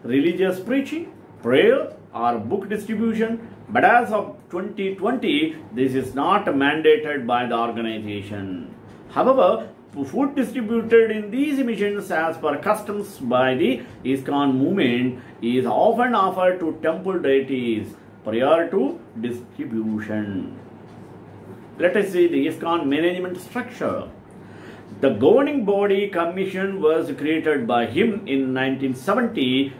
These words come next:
in a document direction of management written in twenty-eighth July nineteen seventy. Prabhupada appointed twelve members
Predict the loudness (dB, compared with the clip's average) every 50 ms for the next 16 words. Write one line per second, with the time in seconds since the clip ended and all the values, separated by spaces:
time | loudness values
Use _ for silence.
0 | -12 -6 -2 -2 0 2 4 4 4 4 4 0 -2 -2 2 4 4 4 4 2
1 | 0 -6 -4 0 2 2 4 4 2 0 -4 -12 -18 -20 -20 -20 -20 -20 -18 -10
2 | -6 0 2 2 2 2 2 2 2 0 0 0 0 0 0 0 0 0 0 0
3 | -2 -2 -4 -4 -4 -4 -6 -8 -14 -18 -20 -20 -20 -20 -20 -20 -20 -20 -2 0
4 | 2 2 2 0 0 0 2 2 4 4 4 4 2 2 2 2 4 4 4 2
5 | 2 0 -2 -4 -4 -2 -2 -2 -2 -2 -2 -2 -2 -2 0 2 2 2 2 2
6 | 0 0 0 0 0 2 4 4 4 4 4 2 2 2 0 -2 -2 -2 -2 0
7 | 0 0 0 -2 -4 -2 0 2 2 2 2 0 0 0 0 0 -2 -2 2 4
8 | 4 6 6 4 4 2 0 -4